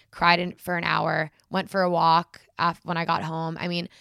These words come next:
I've always been so trusting in myself, and I always trust my gut. And I've al-, I'm a very confident person in that way. And I just felt like I was stripped of everything. And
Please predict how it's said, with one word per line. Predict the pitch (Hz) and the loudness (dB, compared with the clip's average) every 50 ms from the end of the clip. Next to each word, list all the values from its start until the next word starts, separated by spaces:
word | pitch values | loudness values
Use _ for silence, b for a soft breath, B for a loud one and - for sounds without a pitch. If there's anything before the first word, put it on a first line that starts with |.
| b b b b b b b _ - | b b b b b b b _ 4
I've | 190 190 196 196 196 - - | 6 6 6 4 0 0 2
always | 185 180 185 196 202 202 190 | 4 4 4 4 0 -2 -4
been | 196 202 202 190 | -4 -6 -4 -4
so | - - - - - 190 175 175 180 | -4 -6 -6 -4 0 0 0 0 0
trusting | 175 - 180 160 165 - - 185 180 | -2 -2 -4 -4 -4 -4 -4 -4 -4
in | 180 | -4
myself, | 175 175 165 - - 165 165 170 185 190 - | -4 -4 -4 -4 -2 0 0 0 0 -2 0
and | - 175 | 0 0
I | 175 - | 0 2
always | - 165 165 170 165 | 0 0 0 -2 -4
trust | - 170 160 - | -6 -8 -6 -6
my | 170 170 | -6 -6
gut. | 170 175 - 165 175 196 - - b b b b b b b b _ _ | -4 -4 -2 0 2 0 0 -2 b b b b b b b b _ _
And | 175 185 185 180 175 | 2 4 4 4 4
I've | 170 156 | 2 2
al-, | - 165 - | 2 2 2
I'm | 180 180 175 175 - | 2 0 -2 -2 -4
a | - | -2
very | 170 180 175 170 160 | 2 2 2 2 0
confident | - - 165 165 160 175 170 - | -2 -6 -6 -6 -4 -6 -8 -8
person | - - 160 160 - 202 | -6 -6 -6 -4 -4 -4
in | 208 214 | -2 0
that | 220 226 240 | 0 2 4
way. | 247 247 254 254 254 247 B B B B B B B B - | 4 4 4 2 0 -2 B B B B B B B B -4
And | 175 180 180 180 180 180 175 175 175 - - - | -2 0 0 2 2 0 0 0 -2 -4 -2 2
I | - 180 175 | 4 4 4
just | 180 180 - | 2 0 -4
felt | - 170 | -2 -2
like | 170 170 | -2 -2
I | 170 170 | -2 -4
was | 160 | -4
stripped | - - 180 170 | -2 -2 -2 -2
of | 180 165 | -2 -4
everything. | 165 160 156 170 - - 71 65 64 208 - - _ _ | -4 -4 -4 -4 -6 -8 -10 -10 -10 -12 -14 -16 _ _
And | - 180 180 175 180 175 175 175 175 180 | 0 2 4 4 4 2 0 -2 -4 -8